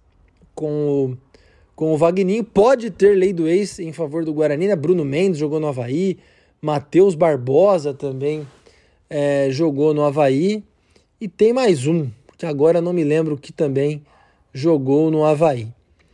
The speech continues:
Acho que, nesse caso, a gente tá em vantagem. Quem sabe o Guarani ganhe com uma, um gol de lei do ex, até porque a gente não aguenta mais sofrer gol de lei do ex.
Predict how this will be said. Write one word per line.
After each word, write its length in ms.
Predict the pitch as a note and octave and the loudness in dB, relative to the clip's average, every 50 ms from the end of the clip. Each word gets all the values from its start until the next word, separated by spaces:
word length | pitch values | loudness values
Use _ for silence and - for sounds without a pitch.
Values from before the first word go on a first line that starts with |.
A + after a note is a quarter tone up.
| _ _ _ _ _ | _ _ _ _ _
Acho 440 | C#3 C3+ C#3 D3 C#3 - E3+ D3+ C3+ | -2 0 0 0 -2 -4 -6 -8 -8
que, 400 | - - D3+ C#3+ C#3 C3 B2+ A#2 A#2+ | -4 -2 0 2 2 0 -2 -4 -6
nesse 420 | C#3+ D#3+ G3 A3+ A#3 G3 - G#3+ | 0 2 4 4 2 2 -4 -6
caso, 400 | F3+ - F3+ E3+ F3 F3 E3 F3+ | -2 0 2 2 2 2 0 0
a 60 | F3+ | -2
gente 200 | D#3+ E3+ E3+ - | -2 -2 -6 -6
tá 140 | - E3 D#3 | -4 -4 -4
em 40 | D#3+ | -2
vantagem. 640 | D3+ E3 D#3 C#3+ B2 C#3+ C#3 C#3+ D3 C#3 D#3+ D#3+ D3 - _ _ _ _ _ _ _ _ _ | -2 -4 -4 -4 -4 -4 -4 -2 -4 -6 -6 -10 -12 -14 _ _ _ _ _ _ _ _ _
Quem 160 | - E3 D#3+ C#3+ | -8 -6 -6 -6
sabe 300 | - - D3+ D3 D3 D3 | -2 0 0 0 0 -2
o 40 | D3 | 0
Guarani 380 | D3 D3+ D3 C#3+ C#3 D3 D#3 | 2 2 2 2 2 0 -2
ganhe 380 | D#3+ D3 D#3 F#3 G#3 A3+ A#3 G3+ | 0 2 4 4 4 2 0 -2
com 160 | - G#3 G#3 | -4 -4 0
uma, 140 | G3+ F#3 E3 | 0 0 0
um 180 | D#3 E3 E3+ | 0 -2 -2
gol 200 | D#3+ D#3 E3 F3 | 0 2 2 2
de 120 | E3 D3+ D3+ | 2 2 2
lei 180 | C#3+ C#3+ D3+ | 2 2 2
do 140 | D#3 E3+ D#3 | 2 2 2
ex, 380 | D3 D3+ D#3+ D3+ - - - - _ _ _ _ _ _ _ _ _ _ _ | 4 2 2 -2 -6 -12 -16 -18 _ _ _ _ _ _ _ _ _ _ _
até 260 | C#3 B2+ - D3 C#3+ | -14 -6 -4 -4 -4
porque 240 | C#3 - C#3 B2 - | -2 -4 -4 -4 -2
a 40 | C3+ | -2
gente 200 | C#3 C#3+ C3 - | -2 -4 -6 -8
não 80 | D3+ | -6
aguenta 500 | C#3+ B2+ B2 E3 F3+ D3 D#3+ D#3 - D3 | -6 -6 -4 -2 -2 -2 -2 0 0 0
mais 200 | C#3 C#3 C#3+ C3+ - | 0 0 0 0 2
sofrer 580 | - A3+ - - - - F3 F3+ G3 G3+ F#3+ | 2 2 2 0 -2 2 4 6 6 6 4
gol 320 | E3 C#3 C#3 C#3+ D3+ D#3 D3+ - _ _ _ _ _ _ _ _ _ _ _ _ _ - | 2 0 -2 -2 -2 -4 -6 -12 _ _ _ _ _ _ _ _ _ _ _ _ _ -14
de 160 | C#3 D3+ E3 | -6 -4 -2
lei 180 | D3+ D3 D3 D3+ | 0 0 -2 -2
do 160 | D#3+ D#3 C3+ | -2 -2 -4
ex. 300 | A#2+ A2 G#2 - - | -4 -4 -10 -16 -20